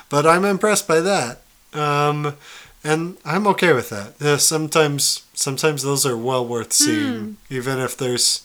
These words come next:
Speaker 1: even if you're surrounded by other tourists
Speaker 2: Yeah.
Speaker 1: who are crowding you. So
Speaker 2: Yeah, absolutely.
Speaker 1: Uh, also, there's deer here, so, um,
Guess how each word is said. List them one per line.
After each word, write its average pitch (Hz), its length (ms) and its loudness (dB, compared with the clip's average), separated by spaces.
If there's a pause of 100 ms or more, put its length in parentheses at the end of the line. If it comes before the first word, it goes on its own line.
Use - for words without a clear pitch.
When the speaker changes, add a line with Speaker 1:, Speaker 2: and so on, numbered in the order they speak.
(480)
Speaker 1:
even 139 260 2
if 123 160 -4
you're 123 120 0
surrounded 113 580 -2
by 104 280 -8 (120)
other 107 240 -4
tourists 110 640 -4
Speaker 2:
Yeah. 277 280 -2
Speaker 1:
who 131 140 -10
are 123 120 -6
crowding 143 420 -4
you. 101 160 -14 (220)
So - 220 2
Speaker 2:
Yeah, 277 280 -2
absolutely. 208 880 -6 (960)
Speaker 1:
Uh, 123 460 0
also, 139 340 2
there's 117 220 -4
deer 113 340 -2
here, 92 420 -16
so, 104 560 -6
um, 104 480 -14